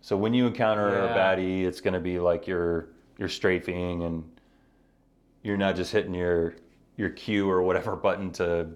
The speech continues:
Speaker 1: get you
Speaker 2: Right.
Speaker 1: into bullet time and then be like, have a, have a bar going down as you decide, you know, which, am I gonna blow their hand off or am I gonna
Speaker 2: Right, yeah, like, what,
Speaker 1: shoot
Speaker 2: what am
Speaker 1: him
Speaker 2: I
Speaker 1: in the
Speaker 2: gonna
Speaker 1: leg or
Speaker 2: target?
Speaker 1: yeah.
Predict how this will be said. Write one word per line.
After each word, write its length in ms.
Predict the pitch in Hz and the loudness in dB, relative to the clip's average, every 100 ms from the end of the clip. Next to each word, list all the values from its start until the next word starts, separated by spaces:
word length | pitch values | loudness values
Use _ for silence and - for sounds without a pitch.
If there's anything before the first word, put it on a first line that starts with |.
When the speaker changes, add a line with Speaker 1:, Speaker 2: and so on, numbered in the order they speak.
| - | -6
Speaker 1:
get 180 | 139 | -2
you 60 | - | 2
Speaker 2:
Right. 100 | 180 | 2
Speaker 1:
into 160 | 120 113 | 2 2
bullet 240 | 110 107 | 2 2
time 240 | 117 101 95 | 0 0 -2
and 60 | |
then 60 | 92 | -4
be 140 | 92 | -2
like, 260 | 90 92 - | 0 0 0
have 200 | 104 92 | 0 2
a, 260 | 101 98 98 | 2 0 -2
have 100 | 95 | -4
a 60 | |
bar 360 | 92 92 92 90 | -2 2 2 2
going 280 | 90 90 87 | 0 -2 -2
down 240 | 90 87 | 0 0
as 140 | 85 80 | -4 -6
you 80 | |
decide, 540 | 85 82 87 85 87 82 - _ _ _ _ _ _ - | -8 -4 0 2 2 -2 -14 _ _ _ _ _ _ -14
you 80 | 90 | -8
know, 100 | 82 | -4
which, 460 | 85 85 - - - _ _ _ _ - | -4 -4 -8 -18 -20 _ _ _ _ -10
am 100 | 98 | -4
I 40 | |
gonna 120 | 90 90 | -2 0
blow 180 | 98 | 2
their 140 | 98 95 | 4 2
hand 300 | 101 95 90 | 2 -2 0
off 320 | 87 87 87 | 0 2 -2
or 80 | 95 | -2
am 100 | 87 | -4
I 60 | 85 | -4
gonna 260 | 85 87 | -4 -4
Speaker 2:
Right, 500 | 87 160 165 156 131 | -2 2 2 2 0
yeah, 260 | 139 151 143 | 0 0 2
like, 240 | 131 127 | 0 -4
what, 380 | 123 131 139 123 | -4 -4 -2 -4
Speaker 1:
shoot 40 | 127 | -2
Speaker 2:
what 80 | 107 | 0
am 40 | |
Speaker 1:
him 60 | 98 | 0
Speaker 2:
I 20 | |
Speaker 1:
in 40 | 95 | 0
the 60 | |
Speaker 2:
gonna 100 | 90 | 2
Speaker 1:
leg 120 | 92 92 | 2 4
or 120 | 90 90 | 4 4
Speaker 2:
target? 360 | 87 85 78 - | 0 -4 -8 -8
Speaker 1:
yeah. 260 | 95 87 | -4 -4